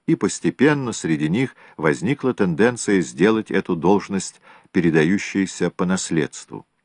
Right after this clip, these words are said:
Так при Ярославе Тысяцким в Киеве сначала был Вышата,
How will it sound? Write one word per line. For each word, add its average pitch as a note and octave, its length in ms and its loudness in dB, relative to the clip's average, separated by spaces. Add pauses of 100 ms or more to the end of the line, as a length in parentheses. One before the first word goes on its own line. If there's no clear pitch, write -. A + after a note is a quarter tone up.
(560)
Так A2 340 0
при G2 160 -2
Ярославе D#2+ 800 0 (420)
Тысяцким - 800 0
в - 160 -18
Киеве D#2 500 2 (220)
сначала G2 500 0
был E2+ 220 0
Вышата, D2 760 -2